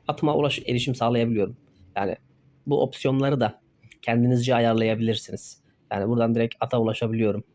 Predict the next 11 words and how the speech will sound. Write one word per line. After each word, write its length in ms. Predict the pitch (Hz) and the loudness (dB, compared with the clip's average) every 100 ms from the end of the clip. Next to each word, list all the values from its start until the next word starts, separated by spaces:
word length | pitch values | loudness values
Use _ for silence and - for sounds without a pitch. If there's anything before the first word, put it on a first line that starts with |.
| - | -4
Buradan 240 | 117 113 | -2 0
geçiş 240 | 107 - | -2 -2
yapabiliyorum. 500 | 117 113 110 104 98 - _ _ _ _ _ | -2 -2 0 0 -2 -6 _ _ _ _ _
Ya 100 | - | -6
da 60 | 123 | -2
buradan 220 | 127 117 | 0 2
dolaşıp 300 | 113 110 - - | 0 -2 -6 -8
ata 200 | - - | -6 -4
ulaşabiliyorum. 680 | 107 110 110 110 107 98 - _ _ _ _ _ _ _ _ _ _ _ _ _ _ _ _ _ _ _ _ _ _ - - _ _ _ _ _ _ _ _ _ _ _ _ _ _ _ _ _ _ _ _ _ _ _ _ _ - | -4 -2 -2 0 -2 -2 -8 _ _ _ _ _ _ _ _ _ _ _ _ _ _ _ _ _ _ _ _ _ _ -20 -20 _ _ _ _ _ _ _ _ _ _ _ _ _ _ _ _ _ _ _ _ _ _ _ _ _ -8
Ha, 140 | - | -4
bunlara 420 | 185 190 175 - | 0 2 2 -2